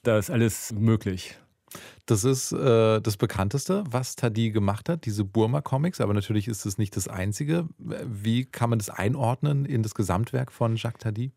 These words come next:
Speaker 1: Ja, Tardy hat aus meiner Perspektive schreibt eigentlich eine Geschichte des langen zwanzigsten Jahrhunderts. Das fängt an, dass er vor ein paar Jahren, äh, Die Macht des Volkes über die Pariser Kommune achtzehnhundertsiebzig einundsiebzig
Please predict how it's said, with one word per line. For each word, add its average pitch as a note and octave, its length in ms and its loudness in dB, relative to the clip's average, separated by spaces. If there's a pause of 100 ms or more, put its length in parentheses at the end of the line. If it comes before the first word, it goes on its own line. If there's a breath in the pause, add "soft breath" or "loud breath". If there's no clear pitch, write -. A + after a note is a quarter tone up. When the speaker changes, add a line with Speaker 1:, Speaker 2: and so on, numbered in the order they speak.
(160)
Speaker 1:
Ja, C3 180 4
Tardy B2 420 2
hat D3 380 2
aus B2 200 0
meiner D#3 180 4
Perspektive C#3 340 0
schreibt B2 300 -2
eigentlich C3 140 2
eine A#2+ 160 4
Geschichte A#2 340 0
des G#2+ 140 0
langen A2 380 4
zwanzigsten G2+ 580 -2
Jahrhunderts. F2+ 520 0
Das G#2 120 -6
fängt A#2 200 2
an, B2+ 200 4
dass C3 160 2
er A#2 100 2
vor A#2+ 160 0
ein A2 80 0
paar G2+ 240 0
Jahren, A#2+ 480 4
äh, A2 240 0
Die G#2 100 0
Macht A2 220 2
des G#2 140 -4
Volkes C#3 580 2
über A#2+ 220 0
die A2 200 2
Pariser G#2+ 360 2
Kommune D3 520 6
achtzehnhundertsiebzig A2+ 760 -2
einundsiebzig C3 800 0